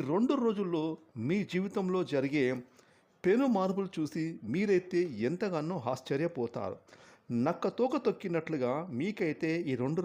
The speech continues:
రోజుల్లో పట్టిందల్లా బంగారమే అవుతుందని పండితులు తెలియజేస్తున్నారు.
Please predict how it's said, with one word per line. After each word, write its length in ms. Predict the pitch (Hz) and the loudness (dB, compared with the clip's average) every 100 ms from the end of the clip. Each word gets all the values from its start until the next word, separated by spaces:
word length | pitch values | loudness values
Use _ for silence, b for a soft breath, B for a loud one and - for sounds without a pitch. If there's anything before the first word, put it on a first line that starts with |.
| 156 | 0
రోజుల్లో 420 | 135 147 135 117 120 - B B B - | 0 0 0 0 -2 -8 B B B -2
పట్టిందల్లా 640 | 180 180 254 220 185 170 165 - - 131 120 117 | -2 0 2 2 2 2 0 -8 -18 -14 -6 -2
బంగారమే 480 | 135 180 196 180 156 - | 0 2 2 2 0 0
అవుతుందని 520 | 127 127 131 127 147 117 123 _ - - | -2 -2 -2 0 0 -2 -4 _ -14 0
పండితులు 380 | 160 180 220 202 | 2 2 2 0
తెలియజేస్తున్నారు. 800 | 139 120 117 110 - - 98 80 | 0 0 0 -2 -6 -14 -12 -14